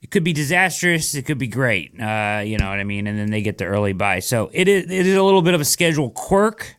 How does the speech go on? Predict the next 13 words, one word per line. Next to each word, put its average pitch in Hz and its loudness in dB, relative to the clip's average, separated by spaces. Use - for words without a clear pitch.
which 180 0
you 196 0
get. 185 2
Like 175 0
the, 170 2
a 156 -2
couple, 151 -4
couple 160 -2
years 151 2
ago, 147 2
they 139 2
played 135 -2
Baltimore 135 2